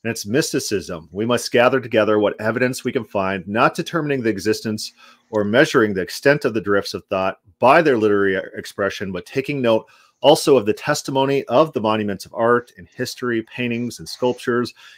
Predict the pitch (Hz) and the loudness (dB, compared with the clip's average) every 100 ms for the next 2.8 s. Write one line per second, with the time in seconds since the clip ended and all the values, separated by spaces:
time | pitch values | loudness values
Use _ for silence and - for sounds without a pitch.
0 | _ 107 98 92 - 127 - 113 104 92 | _ -6 -6 -8 -6 -6 -2 -4 -2 -4
1 | 90 95 90 80 - - _ _ _ _ | -2 -2 -2 -6 -10 -18 _ _ _ _
2 | _ _ - - 120 117 143 | _ _ -10 2 2 4 0